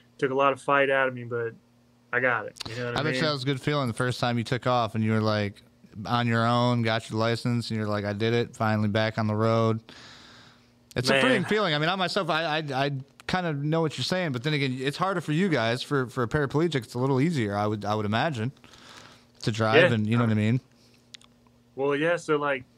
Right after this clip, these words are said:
Speaker 1: whenever I was there at the D M V, and, you know, I was, I was, like, practicing driving around my neighborhood anyways,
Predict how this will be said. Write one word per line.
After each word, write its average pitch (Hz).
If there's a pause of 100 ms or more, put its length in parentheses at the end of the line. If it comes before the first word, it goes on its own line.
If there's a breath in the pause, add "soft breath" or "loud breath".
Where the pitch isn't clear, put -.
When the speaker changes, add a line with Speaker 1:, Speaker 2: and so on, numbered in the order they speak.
Speaker 1:
whenever 139
I 143
was 131
there 147
at 139
the 117
D 127
M 131
V, 131 (160)
and, 143
you 175
know, 170
I 185
was, 165
I 156
was, 190
like, 156
practicing 123
driving 120
around 123
my 110
neighborhood 127
anyways, 143